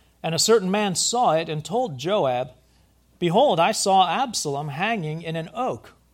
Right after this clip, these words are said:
Joab said to the man who told him, "What? You saw him? Why then did you not strike him there to the ground? I would have been glad to give you ten pieces of silver and a belt." But the man said to Joab,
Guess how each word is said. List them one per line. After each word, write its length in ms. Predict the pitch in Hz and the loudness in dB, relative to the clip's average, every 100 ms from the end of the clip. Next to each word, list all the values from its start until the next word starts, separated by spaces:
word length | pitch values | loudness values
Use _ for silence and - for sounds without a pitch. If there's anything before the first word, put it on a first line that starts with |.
| _ _ _ _ _ _ _ _ _ | _ _ _ _ _ _ _ _ _
Joab 440 | - 147 139 127 - | -6 -2 -2 -2 -6
said 360 | - 160 147 | -4 -4 -6
to 80 | 135 | -10
the 100 | 135 | -10
man 320 | 139 143 139 | -8 -6 -6
who 100 | 127 | -10
told 360 | 123 - 196 123 | -10 -6 -6 -8
him, 220 | 123 107 117 | -12 -16 -8
"What? 300 | 226 285 - _ _ _ _ _ | -4 -4 -8 _ _ _ _ _
You 140 | 156 151 | -6 -4
saw 340 | - 170 240 | 0 4 4
him? 300 | 240 277 247 - _ _ _ _ _ - | 4 0 -4 -12 _ _ _ _ _ -4
Why 260 | 165 262 | 0 2
then 240 | 202 151 165 | 0 0 -2
did 140 | 170 | -2
you 80 | 180 | -2
not 240 | 185 180 | -2 -2
strike 500 | - - 214 262 - | -6 -4 -2 -2 -4
him 220 | 160 143 | -6 -6
there 380 | 131 131 131 151 | -6 -4 -2 -4
to 200 | 156 220 | -2 -4
the 80 | 233 | -2
ground? 540 | 170 214 233 131 110 - _ _ _ - | -4 -2 -4 -6 -12 -18 _ _ _ -2
I 180 | 165 | 0
would 140 | 240 233 | 2 0
have 140 | 196 | 0
been 160 | 214 196 | -2 -2
glad 420 | 202 240 185 147 | -2 0 0 0
to 60 | 165 | -4
give 300 | 143 175 143 | -2 -2 -2
you 100 | 170 | -6
ten 300 | - 185 208 | -4 -2 -2
pieces 340 | 208 196 180 | -4 -4 -6
of 120 | 165 | -6
silver 440 | - 220 226 165 170 | -4 -4 -4 -2 -2
and 220 | 185 196 | -2 -2
a 60 | 160 | -2
belt." 420 | 240 220 123 - _ _ _ _ _ _ _ _ _ _ _ _ | 0 -2 -2 -12 _ _ _ _ _ _ _ _ _ _ _ _
But 100 | 135 | -16
the 60 | 147 | -10
man 260 | 143 165 151 | -4 -4 -2
said 220 | 160 131 | -4 -6
to 60 | |
Joab, 580 | 120 123 165 160 131 123 | -6 -2 0 2 -2 -6